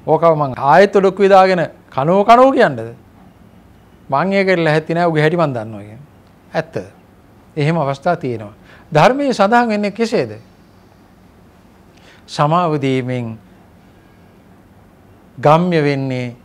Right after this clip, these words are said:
ඔහුත් සමග අත්වැල් බැඳගෙන නැවත ඒ පුජ්‍යලා වැරදි කෙනෙක් නම් ඔබත් ඒ වැරදි වලට හවුල් වෙලා ජීවිතය ගත කිරීම ගමන යාම නොවේ. ඔහුට සමාව දී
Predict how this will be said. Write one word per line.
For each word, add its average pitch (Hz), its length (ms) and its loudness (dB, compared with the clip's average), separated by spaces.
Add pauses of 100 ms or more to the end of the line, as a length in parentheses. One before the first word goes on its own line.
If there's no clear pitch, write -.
ඔහුත් 170 280 -2
සමග 139 380 -4
අත්වැල් 131 440 -2
බැඳගෙන 139 440 -2 (480)
නැවත 147 500 2
ඒ 131 560 -4
පුජ්‍යලා 131 720 -2
වැරදි 143 340 -2
කෙනෙක් 139 260 -6
නම් 131 240 -8 (340)
ඔබත් 185 340 2
ඒ 160 100 2
වැරදි 151 300 0
වලට 135 140 -2
හවුල් 139 300 -2
වෙලා 131 240 0
ජීවිතය 143 400 -4
ගත 127 220 -6
කිරීම 131 220 -6
ගමන 131 260 -6
යාම 127 180 -6
නොවේ. 117 240 -10 (200)
ඔහුට 190 400 2 (260)
සමාව 185 640 0
දී 127 260 -6